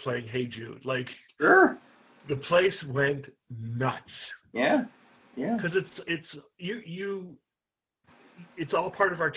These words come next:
Speaker 1: childhood.
Speaker 2: Right.
Speaker 1: Um, do you feel like there's a responsibility that you have this, this, uh, image to live up to, this, this standard?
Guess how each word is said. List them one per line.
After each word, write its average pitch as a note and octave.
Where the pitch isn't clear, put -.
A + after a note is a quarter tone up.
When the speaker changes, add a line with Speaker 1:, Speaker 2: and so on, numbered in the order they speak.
Speaker 1:
childhood. G#3
Speaker 2:
Right. D3
Speaker 1:
Um, C#3+
do D3
you G3
feel A3
like A3
there's E3+
a D3
responsibility C#3+
that E3
you C#3+
have C#3
this, C#3
this, C#3+
uh, A2+
image G#3
to G#3+
live G#3
up G#3
to, G#3+
this, C#3
this C3+
standard? A3